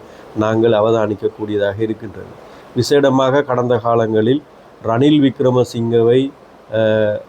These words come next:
அவருக்கு எதிராக பல விடயங்களை வெளி உலகத்துக்கு தெரிவித்தவர்கள்,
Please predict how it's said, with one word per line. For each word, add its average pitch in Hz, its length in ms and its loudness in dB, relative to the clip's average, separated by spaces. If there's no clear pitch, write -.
அவருக்கு 131 500 0
எதிராக 135 560 2
பல 123 420 0
விடயங்களை 135 960 2
வெளி 127 300 0
உலகத்துக்கு 120 720 -2
தெரிவித்தவர்கள், 110 640 -2